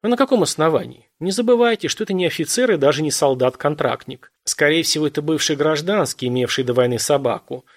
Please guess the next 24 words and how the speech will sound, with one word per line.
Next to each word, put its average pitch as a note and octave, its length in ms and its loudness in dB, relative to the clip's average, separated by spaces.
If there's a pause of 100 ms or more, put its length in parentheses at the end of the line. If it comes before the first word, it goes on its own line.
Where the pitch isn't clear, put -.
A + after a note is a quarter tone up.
(160)
и C3 80 -6
сумевший G#3+ 500 0
обучить F3 420 -4
её C3+ 260 0
отыскивать F3 640 -4
и C3 60 2
обезвреживать C3 680 0
пришельцев. - 760 -6 (540)
А C3+ 100 2
значит, A#3+ 340 0
он G#3+ 100 2
обязательно G#3 460 0
задаст E3 340 2
простой E3+ 400 -2
и - 20 -6
вполне E3 360 -2
закономерный C#3+ 600 0
вопрос: C3 500 -4
«Ребята, D#3 340 2
а - 40 -6
кто C4+ 200 -2
вы B3+ 60 2
вообще A#3+ 260 0
такие?» - 440 -8